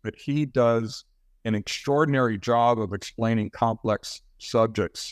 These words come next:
uh, in, in macroeconomics. I've been comparing him to you, by the way, so I think you'd really like to, uh, look into what he's doing. Um, the real estate guys, Adrian Day, Adam Taggart, a bunch of the top,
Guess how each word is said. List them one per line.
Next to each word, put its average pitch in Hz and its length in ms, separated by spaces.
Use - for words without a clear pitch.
uh, 98 400
in, 98 260
in 101 160
macroeconomics. 104 1080
I've - 280
been 127 160
comparing 127 520
him 117 180
to 101 100
you, 120 260
by 90 240
the 87 160
way, 87 180
so 104 200
I 101 40
think 127 220
you'd 101 140
really 113 280
like 110 360
to, 101 100
uh, 90 440
look 113 160
into 107 120
what 98 160
he's 107 300
doing. 85 320
Um, 101 600
the 110 80
real 131 200
estate 123 380
guys, 117 520
Adrian 113 480
Day, 113 280
Adam 104 360
Taggart, 110 680
a 101 140
bunch 139 360
of 113 140
the 101 100
top, - 500